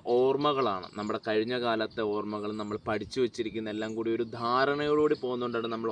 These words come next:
ഓവർ തിങ്കിങ്ങും എപ്പോഴും നമുക്ക് ചിന്തിച്ച് പ്രവർത്തിക്കേണ്ട ഒരവസ്ഥ വരുന്നത്.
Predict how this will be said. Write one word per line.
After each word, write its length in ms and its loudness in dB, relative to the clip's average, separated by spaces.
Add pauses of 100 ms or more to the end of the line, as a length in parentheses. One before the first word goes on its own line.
ഓവർ 180 2 (120)
തിങ്കിങ്ങും 480 -4
എപ്പോഴും 380 0
നമുക്ക് 300 0 (480)
ചിന്തിച്ച് 480 6
പ്രവർത്തിക്കേണ്ട 600 4
ഒരവസ്ഥ 340 0 (100)
വരുന്നത്. 380 -4